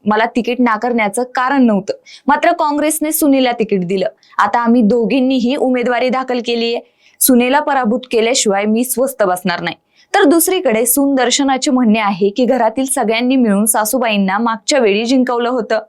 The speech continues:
माझ्या कामाची दखल घेऊनच काँग्रेसने मला तिकीट दिले, मात्र सासूबाईंनी राजकारणाच्या मोहापायी घराचे दोन तुकडे केलेत. आता हे पाहणं महत्त्वाचं ठरणार आहे की, सासू सुनेला हरवणार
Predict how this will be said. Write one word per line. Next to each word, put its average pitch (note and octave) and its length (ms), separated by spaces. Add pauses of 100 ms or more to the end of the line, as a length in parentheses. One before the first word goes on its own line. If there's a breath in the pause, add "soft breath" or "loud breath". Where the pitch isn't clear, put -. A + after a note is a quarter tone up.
(140)
माझ्या C#4 260
कामाची D#4 440
दखल D#4 320
घेऊनच C4+ 540
काँग्रेसने A#3 500
मला G3+ 260
तिकीट A#3 380
दिले, A3+ 280 (280 soft breath)
मात्र A#3 260
सासूबाईंनी A#3 720
राजकारणाच्या A3+ 800
मोहापायी A3 640
घराचे G3+ 480
दोन A3 260
तुकडे G3 300
केलेत. F3+ 260 (480 loud breath)
आता C4+ 160
हे F#4+ 140
पाहणं F#4 380
महत्त्वाचं D#4 540
ठरणार A#3 340
आहे G3 300
की, A#3 180
सासू A#3 380
सुनेला B3+ 460
हरवणार C4 520